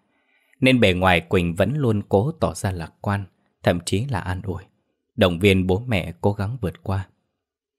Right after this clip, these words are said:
Thương con, nhưng ông bà Nghĩa Trang cũng chẳng làm gì được. Sau khi thanh lý toàn bộ cửa hàng mất chừng nửa tháng, cả gia đình quyết định khăn gói trở về quê ông Nghĩa để sinh sống.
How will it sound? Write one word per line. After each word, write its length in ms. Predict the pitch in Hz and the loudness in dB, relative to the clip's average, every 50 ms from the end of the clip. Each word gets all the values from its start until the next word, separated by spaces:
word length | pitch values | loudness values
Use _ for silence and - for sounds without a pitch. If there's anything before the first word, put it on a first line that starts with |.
| _ _ _ _ _ - | _ _ _ _ _ 2
Thương 200 | 117 104 101 95 - | 4 4 4 2 2
con, 280 | - 104 104 98 101 104 - _ _ _ _ _ | 4 4 4 2 0 -4 -8 _ _ _ _ _
nhưng 280 | - 107 101 95 98 101 - _ | 2 4 4 4 2 0 -2 _
ông 180 | - 101 98 87 | -2 -2 -2 -2
bà 180 | 90 85 82 78 - | -4 -4 -6 -6 -4
Nghĩa 260 | 104 101 101 - 143 - - | -2 -2 -2 -4 -6 -10 -6
Trang 320 | - 107 95 90 90 90 - - | -4 -4 -4 -4 -6 -8 -6 -4
cũng 280 | - 92 92 110 143 147 - | -4 -4 -4 -6 -8 -10 -8
chẳng 140 | - 92 - - | -8 -10 -8 -6
làm 220 | - 85 78 78 | -6 -6 -6 -4
gì 140 | 80 87 78 | -4 -6 -4
được. 260 | 78 - 82 - - _ _ _ _ _ _ _ _ _ _ _ _ _ _ _ _ _ _ _ _ _ _ _ _ _ _ _ _ _ _ _ _ _ _ _ - | -4 -6 -8 -8 -10 _ _ _ _ _ _ _ _ _ _ _ _ _ _ _ _ _ _ _ _ _ _ _ _ _ _ _ _ _ _ _ _ _ _ _ -8
Sau 200 | - - 139 131 | -2 0 2 2
khi 160 | - 127 120 | 4 2 2
thanh 200 | - 131 117 113 | 4 4 6 6
lý 200 | 110 107 117 87 | 6 6 4 4
toàn 260 | - - 90 85 87 | 2 2 2 2 2
bộ 120 | 90 87 | 0 0
cửa 260 | 87 - - 98 82 80 | 0 0 0 0 0 0
hàng 400 | - - - 90 87 82 82 80 82 - | -4 -4 -2 -2 -2 -4 -6 -8 -6 -4
mất 180 | 139 156 - - | -4 -4 -4 -6
chừng 240 | - 82 78 78 | -8 -8 -8 -6
nửa 160 | 85 85 78 76 - | -6 -6 -6 -8 -8
tháng, 300 | - - 90 98 139 170 175 - _ _ _ _ _ _ _ _ _ | -6 -4 -4 -4 -4 -8 -10 -14 _ _ _ _ _ _ _ _ _
cả 120 | - 98 | 0 0
gia 160 | 95 - 127 120 | 2 4 2 4
đình 260 | 101 98 85 87 85 | 4 2 2 0 0
quyết 180 | - - - | 0 -2 0
định 200 | - 110 90 85 | 2 2 0 0
khăn 200 | 85 - 113 110 | 0 -2 -2 -2
gói 320 | 107 - 98 95 117 151 180 170 | 0 0 0 0 -2 -4 -6 -4
trở 140 | - - 80 | -2 -2 -2
về 160 | 78 82 85 | -2 -2 -4
quê 240 | 80 - - 107 98 | -4 -2 0 0 2
ông 280 | 90 98 101 101 101 104 | 2 0 -2 -2 -2 -2
Nghĩa 220 | 101 95 - 151 | -2 -2 -2 -2
để 180 | - 98 80 - | -4 -4 -6 -6
sinh 300 | - - - 104 95 98 | -4 -4 -2 -2 -2 -4
sống. 320 | - - 98 92 123 160 | -2 0 0 0 0 -4